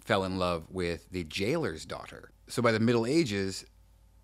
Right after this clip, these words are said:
Valentine assumed the image of a heroic romantic figure, uh, romantic figure amongst the masses in England and France.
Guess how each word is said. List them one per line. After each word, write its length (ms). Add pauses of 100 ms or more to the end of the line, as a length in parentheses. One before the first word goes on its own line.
(140)
Valentine 800
assumed 680
the 180
image 520
of 180
a 480 (640)
heroic 500 (140)
romantic 520
figure, 640
uh, 60 (420)
romantic 480
figure 520 (420)
amongst 420
the 60
masses 520
in 180
England 560
and 220
France. 560